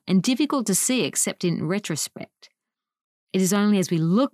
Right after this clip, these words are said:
back that we are able to see the hand of God moving and working in our lives. The supreme example of this happened some two thousand years ago when sinful man rejected Jesus and nailed him to the cross. They thought it was over.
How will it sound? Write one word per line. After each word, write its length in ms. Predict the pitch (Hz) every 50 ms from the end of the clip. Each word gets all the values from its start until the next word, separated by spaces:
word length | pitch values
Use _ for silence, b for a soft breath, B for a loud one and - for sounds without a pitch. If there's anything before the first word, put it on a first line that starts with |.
| _ -
back 300 | 165 147 135 131 127 _ -
that 120 | - -
we 140 | 160 180 175
are 120 | 170 170
able 220 | 170 175 175 160 190
to 100 | 170 180
see 220 | - - - 180
the 120 | 165 170 160
hand 340 | 147 165 175 180 180 175
of 100 | 180 156
God 240 | - 175 170 165 147
moving 580 | 170 175 175 190 196 196 175 165 180 160 147 -
and 220 | 135 165 165 165
working 480 | 160 185 190 190 214 208 - 196 170 170
in 100 | 160 156
our 160 | 151 147 147
lives. 480 | 151 147 143 135 - - - - - _ B B B B B B B B
The 80 | - 190
supreme 580 | - - - 180 135 - - 196 233 262 247 190
example 480 | 165 147 135 185 208 240 269 226 202
of 80 | 160 139
this 160 | 143 147 - - 170
happened 260 | 160 160 - 170 165 -
some 240 | - 175 165 160
two 160 | - - 185 165
thousand 420 | - 160 147 147 143 147 151 143
years 240 | 147 160 175 170 151
ago 280 | 165 139 147 143 -
when 180 | - - - 135
sinful 520 | - - - 214 226 226 220 - 240 240
man 520 | 226 208 185 165 156 156 151 147 151 156 - _ -
rejected 540 | - 180 151 - 185 151 - - 190 165 147
Jesus 580 | - - 170 165 156 139 135 135 127 - - - _
and 240 | - 170 165 160 160
nailed 360 | 175 185 185 180 175 165 -
him 180 | - 143 139 135
to 140 | - - 165
the 80 | 156
cross. 560 | - - 175 156 139 - 131 131 - - - _ _ _ _ _ _ _ _ _ _ - 156
They 320 | 151 180 190 226 262 277
thought 480 | 220 - - 160 151 139 - - - - _ -
it 80 | 175
was 160 | 170 160 147
over. 320 | 156 151 147 147 - -